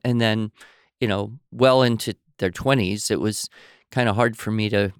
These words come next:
to tell who was how old. But the whole idea of the project-based,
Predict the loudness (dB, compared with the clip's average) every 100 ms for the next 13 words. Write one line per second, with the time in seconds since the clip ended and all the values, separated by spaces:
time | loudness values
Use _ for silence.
0 | _ -10 -8 -2 2 4 4 2 0 0
1 | 0 0 -2 -6 -2 0 2 4 4 4
2 | 0 -10 -20 -20 -20 -20 _ 0 0 0
3 | 0 0 2 2 2 4 4 4 0 -2
4 | -2 0 0 2 -2 -4 -14 -18 -4 -2
5 | -2 -6 -12 -14